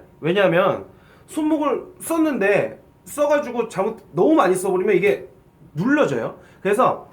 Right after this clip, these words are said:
네트 가까이에 뜬 볼 같은 경우에 손목을 쓰면서 하시면은 훨씬 많이 돕니다. 예.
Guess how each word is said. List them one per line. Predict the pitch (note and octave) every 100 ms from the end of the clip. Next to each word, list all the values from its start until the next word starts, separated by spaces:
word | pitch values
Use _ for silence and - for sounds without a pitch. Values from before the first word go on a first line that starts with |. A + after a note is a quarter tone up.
| - - -
네트 | D#3+ - - E4+
가까이에 | - E3 - F4 D#4 D4+
뜬 | C#4 A3
볼 | C4+ B3+
같은 | A#3 A3+ A3+
경우에 | A3 A3+
손목을 | A#3 C#4+ C#4
쓰면서 | B3+ D#4 D#4+ C4 - -
하시면은 | - G3+ G#3+ G3 G3+ F3 - - -
훨씬 | C#4+ D4
많이 | F3 C#3+
돕니다. | C3+ A#2+ G#2 F#2+ - _ _ _ _
예. | A#2 G2+